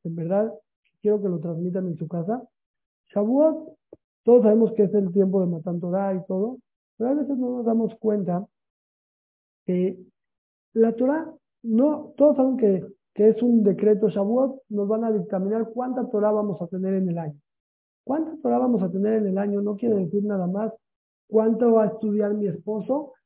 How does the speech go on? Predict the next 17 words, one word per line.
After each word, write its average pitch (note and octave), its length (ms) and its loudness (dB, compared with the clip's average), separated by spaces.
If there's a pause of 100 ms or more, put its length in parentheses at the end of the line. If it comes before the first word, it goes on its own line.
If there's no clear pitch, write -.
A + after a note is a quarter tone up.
y F#3+ 120 -6
si G3 80 -6
va G#3 120 0
a G3+ 60 -4
saber G#3+ 200 -4
más F#3+ 240 -2
temas G3 320 -4
o F#3+ 40 -4
menos F3+ 300 -2
temas. G#3+ 300 -6 (600)
La G3 200 0
Torah B3+ 400 -2 (800)
es B3 260 2 (240)
el G3+ 180 0
conducto G#3+ 880 -2
que G3+ 120 -2
nos G3 220 -2